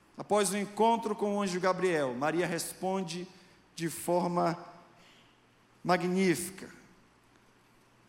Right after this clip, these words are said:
Ela diz: "Senhor, aqui está a serva do Senhor, que se cumpra em mim conforme a tua palavra,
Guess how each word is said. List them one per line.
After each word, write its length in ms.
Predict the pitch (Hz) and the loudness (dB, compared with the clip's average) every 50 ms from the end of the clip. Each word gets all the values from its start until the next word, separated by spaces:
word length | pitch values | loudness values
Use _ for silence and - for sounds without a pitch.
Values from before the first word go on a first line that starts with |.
| _ _ _ _ _ _ _ _ _ _ _ _ _ _ _ _ _ _ _ _ _ _ | _ _ _ _ _ _ _ _ _ _ _ _ _ _ _ _ _ _ _ _ _ _
Ela 180 | 165 180 196 180 | 2 4 4 4
diz: 300 | - 147 175 170 156 143 | 4 2 0 0 0 0
"Senhor, 800 | - - 196 202 196 196 196 190 175 135 - 92 - - - - - - - - - _ _ _ _ _ _ _ _ _ _ _ _ _ _ _ _ _ _ - - - - - | 0 2 2 4 4 6 6 6 6 4 2 0 -8 -12 -16 -18 -20 -20 -20 -20 -20 _ _ _ _ _ _ _ _ _ _ _ _ _ _ _ _ _ _ -20 -20 -20 -8 -2
aqui 240 | - 156 - - 220 | 0 0 0 2 2
está 680 | 220 - - - 196 190 190 190 208 - - - - - - - - - - - _ _ - | 2 2 4 6 8 8 8 6 4 0 -6 -12 -14 -18 -20 -20 -20 -20 -20 -20 _ _ -2
a 80 | 160 | -2
serva 560 | 160 - - - - 202 208 208 196 185 196 202 | 0 0 -2 0 2 4 4 4 4 4 2 0
do 100 | 180 185 | -2 -2
Senhor, 520 | - - 190 190 180 165 143 127 107 92 - - - - - - - - _ _ - _ _ _ _ _ _ _ _ _ _ | -2 0 0 2 2 2 2 2 0 -4 -8 -14 -20 -20 -20 -20 -20 -20 _ _ -20 _ _ _ _ _ _ _ _ _ _
que 100 | - 175 | -2 0
se 200 | 170 - 190 180 | 2 2 2 0
cumpra 360 | 185 - 233 254 247 247 247 | 2 2 2 2 2 2 2
em 80 | 240 233 | 4 4
mim 320 | 220 220 226 226 220 208 | 4 4 6 4 4 4
conforme 600 | 208 - 196 196 185 - - 202 196 202 202 202 | 2 2 2 2 2 2 2 4 4 4 4 2
a 80 | 190 185 | 2 0
tua 280 | 196 - - 214 220 214 | 0 -2 4 4 4 6
palavra, 720 | 214 208 190 180 170 165 156 147 139 120 113 113 110 | 6 6 6 6 6 6 6 6 4 0 -4 -8 -10